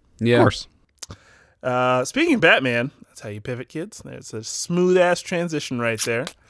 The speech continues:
Speaker 3: Uh, there will be a Batman Joker team-up title coming in the next year,
Speaker 1: Ooh.
Speaker 3: which is interesting to me,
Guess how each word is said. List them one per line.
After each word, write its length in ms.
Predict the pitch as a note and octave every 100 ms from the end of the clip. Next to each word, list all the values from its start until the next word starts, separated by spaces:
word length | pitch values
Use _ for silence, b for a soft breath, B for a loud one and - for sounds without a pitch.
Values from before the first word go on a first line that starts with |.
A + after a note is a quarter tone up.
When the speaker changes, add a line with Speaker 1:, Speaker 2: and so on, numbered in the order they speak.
| B B B B
Speaker 3:
Uh, 320 | B2 A#2+ B2+ C3
there 240 | C3+ D#3
will 140 | F#3 F#3+
be 320 | F3 E3+ D3+
a 20 |
Batman 600 | C3 D3 D#3 E3 D3+ C#3+
Joker 400 | B2 D3 C#3+ C#3
team-up 420 | - - G3+ D3+ -
title 480 | - G#2+ G2 G2 - b b b
coming 320 | - C3 A2+
in 100 | A2
the 80 | A2
next 320 | G#2+ G#2 -
year, 300 | G#2+ G2+ G#2 -
Speaker 1:
Ooh. 480 | C3 F#3 G2 F#2 A2
Speaker 3:
which 220 | D#3+ -
is 100 | B3
interesting 520 | D4+ E4+ G3+ - A#2 A2
to 120 | C3
me, 360 | G#2+ G#2 A2+